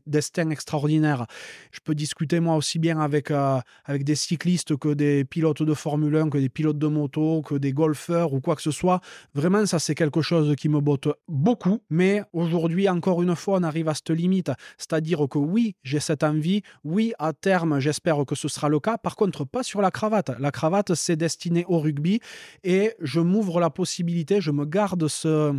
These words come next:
cette possibilité de un jour faire un autre podcast, ou pas un podcast d'ailleurs, mais partir à la rencontre de personnalités dans d'autres sports,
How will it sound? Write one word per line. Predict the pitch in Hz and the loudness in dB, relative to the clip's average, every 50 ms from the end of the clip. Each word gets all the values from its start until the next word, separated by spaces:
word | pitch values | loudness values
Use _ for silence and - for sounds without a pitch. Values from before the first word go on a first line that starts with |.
| 123 - _ - - - - _ _ | -4 -6 _ -20 -20 -20 -20 _ _
cette | - - - 170 156 - 165 | -12 -6 -4 -4 -2 0 -2
possibilité | 147 - 170 156 - - - 160 160 156 170 151 - 226 233 | -2 -2 -2 -4 -4 -4 -4 -4 -2 -2 0 0 2 2 2
de | 180 160 - - | 2 0 0 0
un | 190 196 190 185 | 0 2 2 2
jour | 151 156 190 214 247 - - - - - | 2 2 2 0 0 -2 -8 -18 -20 -20
faire | _ - - - 185 180 175 165 160 156 156 170 | _ -18 -4 -2 0 2 2 2 2 2 2 0
un | 170 170 185 | 0 0 0
autre | 175 156 - - 156 | 0 0 -2 -2 -2
podcast, | 135 160 151 135 - - 196 240 - - - | 0 0 0 0 0 0 -2 -2 -2 -4 -8
ou | 147 | -6
pas | 135 - 196 | -2 0 0
un | 175 151 | 2 0
podcast | 135 131 147 139 - - 240 214 180 | 0 -2 -4 -4 -2 -2 -2 0 0
d'ailleurs, | 165 160 165 180 190 - 160 | 2 2 2 2 2 2 0
mais | 147 147 | 0 -2
partir | 135 - 160 - - - 190 170 | -2 -2 -4 -6 -4 -4 -2 0
à | 156 | 0
la | 147 143 | 0 0
rencontre | 143 156 165 165 165 196 196 175 - 147 | 0 0 -2 -2 -2 -2 -2 -2 -2 -2
de | 139 143 | -2 -2
personnalités | 131 135 160 147 - - 160 156 151 151 151 - 208 190 | 0 0 -2 -4 -2 -2 -2 0 0 0 0 0 0 0
dans | 160 147 139 | 2 0 0
d'autres | 139 143 151 190 233 - - - 170 | -2 0 0 0 -2 -2 0 -2 -2
sports, | 147 - - - 190 214 254 - - | -2 -2 -2 0 2 2 2 0 -4